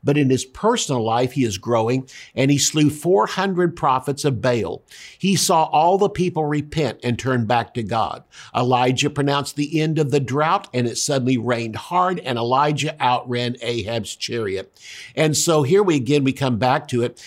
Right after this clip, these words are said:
is he's having tremendous victories one after another. As he moved from the, from the throne room there and went up to the mountain, then from the mountain he went to live at, uh, Zarephath, where the woman was.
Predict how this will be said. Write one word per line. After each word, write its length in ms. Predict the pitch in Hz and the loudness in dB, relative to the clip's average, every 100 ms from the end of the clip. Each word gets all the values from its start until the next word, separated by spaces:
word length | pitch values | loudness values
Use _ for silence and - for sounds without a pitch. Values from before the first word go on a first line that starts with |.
| - - | -8 -2
is 220 | 147 - | 0 0
he's 220 | 208 185 | -2 0
having 280 | 175 147 143 | 0 0 -2
tremendous 720 | - 165 147 156 202 190 135 | 0 0 2 2 2 2 0
victories 540 | 117 175 175 135 127 | 0 -2 -2 -4 -2
one 180 | 139 135 | 0 0
after 300 | 131 127 123 | 0 -2 -2
another. 420 | 120 110 107 - - - - 131 | -2 -2 -6 -10 -14 -20 -6 0
As 260 | 143 123 | 0 2
he 120 | 139 | 2
moved 380 | 117 139 175 190 | 4 4 4 2
from 400 | - 139 127 123 | -2 -2 0 0
the, 140 | 117 117 - 127 - | -2 -4 -10 -14 -4
from 220 | 131 123 | -2 -2
the 100 | 101 | -2
throne 380 | - 131 151 147 | 0 0 2 0
room 280 | 151 151 | 0 2
there 200 | 139 143 | 2 2
and 220 | 151 123 120 | 2 0 0
went 160 | 131 | 0
up 120 | 131 - | -2 -6
to 100 | 107 | -6
the 80 | |
mountain, 540 | 107 139 156 165 160 151 - - | -2 0 0 -2 -4 -6 -12 -6
then 180 | 131 139 | 0 0
from 160 | 127 120 | 0 0
the 100 | 117 | 0
mountain 380 | 131 147 147 135 | 0 0 0 -2
he 80 | |
went 220 | 120 127 123 | 0 -2 -2
to 100 | 113 | -2
live 380 | 120 139 139 - - - | 2 2 0 -6 -20 -6
at, 240 | 117 113 | -4 -4
uh, 300 | - 113 110 | -4 -2 -2
Zarephath, 640 | 95 135 147 147 143 143 139 | -2 0 0 0 -2 -2 -2
where 120 | 120 | -2
the 120 | 113 | 0
woman 360 | 117 139 147 143 | 0 0 0 0
was. 380 | 143 139 139 | 2 0 -2